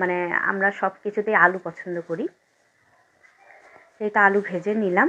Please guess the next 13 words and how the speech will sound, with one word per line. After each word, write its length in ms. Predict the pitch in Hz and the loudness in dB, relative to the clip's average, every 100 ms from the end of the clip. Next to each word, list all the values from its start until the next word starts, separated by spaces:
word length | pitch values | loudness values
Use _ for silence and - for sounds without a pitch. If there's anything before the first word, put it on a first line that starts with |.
| 415 | 0
তারপরে 360 | 208 185 - 190 185 | -2 0 0 0 -2
আমি 140 | 226 349 _ _ - - - - - | -4 -6 _ _ -20 -20 -20 -8 -6
প্রথমে 300 | 226 220 254 277 | -4 -2 -2 2
ফোড়নে 360 | 233 208 214 214 | 2 2 0 -2
এখানে 220 | - 208 214 185 | -2 -4 -2 -4
দিয়েছি 280 | 180 180 226 180 | -6 -6 -10 -6
জিরে, 320 | 190 170 175 320 - - - _ - | -4 2 2 2 -4 -20 -20 _ -2
তেজপাতা, 640 | 208 - - 175 - 208 415 - - _ _ _ _ _ _ - | -2 -4 -4 -4 4 6 6 2 -18 _ _ _ _ _ _ -4
গোলমরিচ 520 | 202 220 208 196 359 - 180 | 2 2 2 0 0 -4 -6
এবং 140 | 233 539 - - - - - - 220 | -6 -8 -12 -20 -20 -20 -18 2 6
লবঙ্গ। 400 | 214 170 147 135 - - - - - - - - - | 6 4 -2 -4 -10 -20 -20 -20 -20 -20 -20 -18 2
ওগুলো 200 | 240 226 | 4 8
আমি 100 | 262 | 8